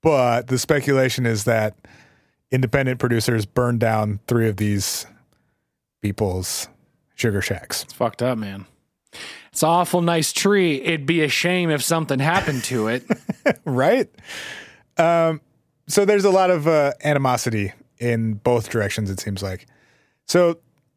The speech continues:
Speaker 1: they used to have just one reserve of all of this, uh, excess maple syrup that was in Laur-,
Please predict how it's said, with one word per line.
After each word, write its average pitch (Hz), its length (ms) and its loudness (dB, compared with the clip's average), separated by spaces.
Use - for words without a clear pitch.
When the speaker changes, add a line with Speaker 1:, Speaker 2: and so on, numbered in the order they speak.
Speaker 1:
they 147 80 2
used 190 220 2
to 214 80 4
have 190 140 4
just 151 160 2
one 139 360 2
reserve 127 720 0
of 117 140 0
all 113 240 4
of 107 100 -6
this, - 560 -2
uh, 113 340 2
excess 117 680 -2
maple 117 260 -2
syrup 127 340 0
that 113 140 -2
was 113 180 0
in 110 520 0
Laur-, 131 540 2